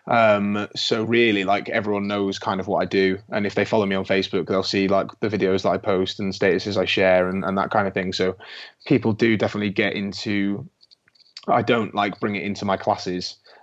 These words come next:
and stuff, and I don't, like, j-, make it a part of classwork or whatever. Um, but if people,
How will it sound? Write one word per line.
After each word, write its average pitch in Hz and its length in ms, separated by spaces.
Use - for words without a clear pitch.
and 90 180
stuff, 95 280
and 98 80
I 92 40
don't, 92 220
like, 90 220
j-, 98 240
make 95 260
it 123 60
a - 80
part 90 240
of 92 120
classwork 92 600
or 98 40
whatever. 92 400
Um, 95 560
but 107 120
if 95 140
people, 92 560